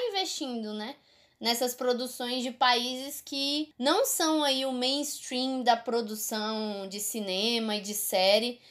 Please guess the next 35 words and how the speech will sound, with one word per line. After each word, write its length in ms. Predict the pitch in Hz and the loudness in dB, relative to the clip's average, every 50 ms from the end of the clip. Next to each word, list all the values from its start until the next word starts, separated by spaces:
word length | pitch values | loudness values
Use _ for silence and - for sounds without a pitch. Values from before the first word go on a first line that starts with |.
| - - _ _ | -20 -20 _ _
É, 200 | - 185 196 214 | 0 2 2 2
o 80 | 233 220 | 2 0
próprio 480 | - - 285 339 330 480 480 466 330 | 4 6 6 6 6 4 2 0 2
Dark, 560 | 226 233 190 214 254 339 415 - - - - | 2 2 4 6 4 4 2 0 -8 -14 -12
eu 320 | 285 233 196 156 220 233 233 | -10 -8 -6 -4 -2 0 0
acho 280 | 214 226 226 226 - | 0 0 0 -2 -8
que 100 | - 247 | -12 -16
deu 240 | 208 196 214 208 226 | -10 -6 -4 0 2
essa 500 | 220 214 220 - - 226 208 196 190 180 - _ _ _ _ _ _ _ - | 2 0 0 0 2 2 4 2 0 -2 -8 _ _ _ _ _ _ _ -6
dica 400 | 226 208 226 277 311 302 320 285 | -2 0 2 2 2 2 2 0
pra 260 | 294 - 240 226 220 | 2 4 4 4 6
eles 380 | - - 226 233 269 254 208 | 6 4 2 2 0 -2 -2
de 100 | 202 220 | -2 -2
não 140 | 220 226 233 | -2 -2 -4
ficar 220 | 233 247 233 240 220 | -4 -2 -2 -2 0
fazendo 300 | 240 233 220 226 226 220 | 0 -2 -4 -4 -4 -4
filme 280 | 220 240 233 233 233 | -4 -4 -4 -4 -4
só, 460 | 226 - - 240 220 254 302 330 320 - - - - _ _ _ _ _ | -4 2 4 6 8 8 8 6 4 -2 -10 -20 -20 _ _ _ _ _
é, 440 | - 190 202 202 - 202 190 180 160 - - _ _ _ | 0 2 2 4 2 2 0 -4 -6 -14 -20 _ _ _
americano, 680 | - 190 214 233 233 262 262 262 - 262 254 269 277 285 | -6 -4 0 2 2 2 2 0 -2 0 0 0 0 0
no 100 | 277 269 | -2 -2
máximo 400 | 254 247 240 254 254 - 262 262 | 2 2 2 2 0 -2 -4 -4
inglês, 680 | 254 247 226 208 214 214 220 233 269 311 339 - - - _ _ _ _ _ | -4 -4 -2 0 2 4 4 4 2 0 -2 -4 -12 -14 _ _ _ _ _
porque 200 | _ 294 320 320 | _ 0 4 6
as 120 | 370 381 370 | 6 6 6
pessoas, 600 | - 392 381 - 359 359 370 415 415 415 - - - | 2 -2 -4 -2 -2 0 0 0 0 -4 -8 -8 -6
se 240 | 320 - - 339 | -6 -4 -2 0
a 180 | 392 466 523 494 - | 0 0 0 0 -2
produção 400 | - 330 339 277 - - 294 294 | -4 -4 -4 -4 -4 -4 -4 -4
for 220 | 294 - 294 247 214 | 0 0 0 0 2
boa, 180 | 220 233 254 | 2 2 2
as 80 | 302 294 | 2 0
pessoas 400 | - 294 294 294 302 302 277 240 | 0 -4 -2 -2 -2 -2 -2 0
vão 200 | 254 269 302 320 | 0 0 2 0
comprar. 520 | 330 311 277 247 240 190 170 147 - - | 0 -2 -2 -2 0 0 0 0 -4 -8